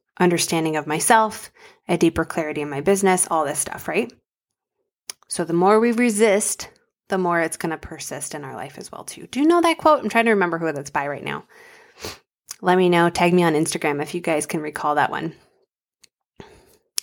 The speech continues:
I'll add to this that releasing expectation of what the breakthrough needs to be. So I said number three was letting a deep realization sink into your soul and begin that healing process that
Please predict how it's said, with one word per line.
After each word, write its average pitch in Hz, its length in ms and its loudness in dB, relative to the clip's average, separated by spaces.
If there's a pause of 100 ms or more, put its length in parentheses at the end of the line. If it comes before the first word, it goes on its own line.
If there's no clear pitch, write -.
(1300)
I'll 247 160 4
add 226 320 2
to 214 220 2
this 160 240 0
that - 180 2
releasing 247 540 2
expectation - 1120 -2 (1400)
of 180 520 2 (120)
what 208 420 0
the 226 80 0
breakthrough 202 560 2
needs 170 280 -2
to 170 140 -8
be. 170 200 -2
So 190 160 0
I 190 80 4
said 208 220 2
number 214 260 2
three 226 280 -2
was 190 160 2
letting 185 240 4
a 180 60 2
deep 180 220 2
realization 180 580 0
sink 175 280 0
into 196 200 2
your 208 100 2
soul 160 260 0
and 156 100 -2
begin 170 260 0
that 139 120 0
healing 180 340 0
process 139 460 0
that - 260 2